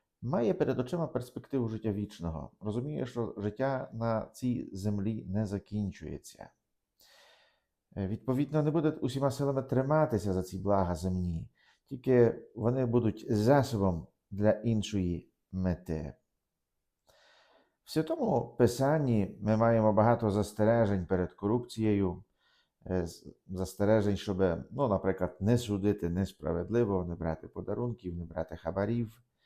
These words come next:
Разом з тим є один факт, який, м, скажімо так, є особливим застереженням. Корупція була присут-,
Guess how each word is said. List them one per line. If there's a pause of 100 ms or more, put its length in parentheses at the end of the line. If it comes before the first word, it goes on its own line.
(600)
Разом
з
тим
є
один
факт, (1120)
який,
м,
скажімо
так,
є
особливим
застереженням. (1300)
Корупція
була
присут-,